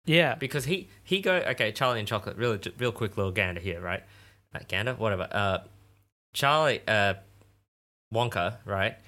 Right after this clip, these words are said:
Speaker 2: He goes into the jungles, finds this tribe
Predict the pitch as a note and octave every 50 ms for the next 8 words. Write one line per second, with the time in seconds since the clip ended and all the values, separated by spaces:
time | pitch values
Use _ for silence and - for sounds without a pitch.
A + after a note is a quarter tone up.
0 | - - - - C#3+ D3 D#3+ D#3 D3+ D#3 D3 D3 C#3+ B2+ - B2 A2+ G#2 G2+ G2
1 | F#2+ A#2 A2+ A2 G2 F2+ F#2 E2+ F2+ G#2+ - - - - _ _ _ _ _ _
2 | _ - - C3 C#3 D#3 E3+ E3 C#3 - B2 A2 A2 - - - - - - C3+
3 | C3+ C3 C3 C3 B2 A#2+ -